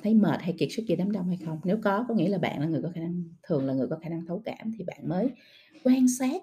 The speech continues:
bạn lắng nghe, bạn, à, nhìn mọi thứ qua cặp mắt của người khác và bạn cảm thông, có nghĩa là bạn, à, rất là dễ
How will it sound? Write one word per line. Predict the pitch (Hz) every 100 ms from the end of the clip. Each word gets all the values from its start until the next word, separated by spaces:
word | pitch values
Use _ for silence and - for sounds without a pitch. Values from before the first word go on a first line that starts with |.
| -
bạn | - -
lắng | 214 285 381
nghe, | 285 240 226
bạn, | 226 - - - - - _ _ _
à, | - 139 151 147 - _ _ _
nhìn | - 73 175 156 151 127 120 - - _ -
mọi | - -
thứ | 214 214 226
qua | 202 185
cặp | 180
mắt | 185 226
của | 196
người | 175 -
khác | 180 -
và | -
bạn | - - - _ _ _
cảm | - - 247
thông, | 240 202
có | 214
nghĩa | 226 -
là | 185
bạn, | - - - 151 _ _ _ -
à, | 143 123 - _ -
rất | - - -
là | 160
dễ | 127 120 53 - 311